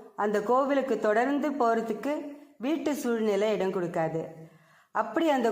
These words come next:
கோவிலுக்கு போக முடியலன்னா வீட்ல இருந்தபடியே செவ்வாய்க்கிழமை அன்னைக்கு சிறுவாபுரி முருகரை மனசார நினைச்சுண்டு வழிபாடு பண்ணலாம்.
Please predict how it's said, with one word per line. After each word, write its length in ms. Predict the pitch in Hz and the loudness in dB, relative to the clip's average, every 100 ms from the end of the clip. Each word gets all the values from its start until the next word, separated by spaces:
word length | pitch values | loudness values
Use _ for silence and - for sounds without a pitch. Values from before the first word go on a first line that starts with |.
| 226 | 2
கோவிலுக்கு 440 | 269 302 302 233 220 | 2 2 -2 -2 0
போக 200 | 220 226 | 0 2
முடியலன்னா 720 | 220 196 208 202 185 180 180 170 175 180 - - _ 202 | 0 2 2 2 2 2 0 -2 -6 -10 -16 -20 _ -6
வீட்ல 280 | 277 285 285 233 | -4 -2 0 2
இருந்தபடியே 600 | 202 196 196 185 202 254 269 - - - - 247 | 2 0 0 0 0 0 -4 -8 -16 -20 -6 -2
செவ்வாய்க்கிழமை 680 | 240 302 311 277 226 208 190 | 2 2 2 2 2 2 2
அன்னைக்கு 360 | 190 190 254 320 - - - - - | 0 0 -2 -6 -6 -14 -20 -20 -8
சிறுவாபுரி 600 | 269 277 302 294 285 240 214 | -4 0 4 4 2 2 2
முருகரை 360 | 202 202 202 190 180 | 2 2 2 2 2
மனசார 560 | 185 185 208 208 233 220 | 2 2 4 4 4 2
நினைச்சுண்டு 480 | 190 190 190 190 208 208 | 2 0 -2 -2 0 0
வழிபாடு 440 | 180 185 185 175 165 | 0 2 0 0 -2
பண்ணலாம். 460 | 156 151 151 147 | -2 0 -2 -4